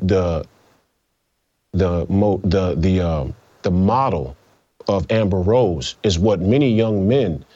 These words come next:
have been conditioned and brainwashed to want.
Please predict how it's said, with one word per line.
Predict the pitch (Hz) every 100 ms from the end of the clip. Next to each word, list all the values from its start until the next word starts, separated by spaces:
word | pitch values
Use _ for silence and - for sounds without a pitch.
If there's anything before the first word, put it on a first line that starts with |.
| - _
have | - 98 82
been | 107 92
conditioned | 101 90 143 139 101 92
and | 92 85
brainwashed | 110 135 117 95 98 90 -
to | 92
want. | 85 139 120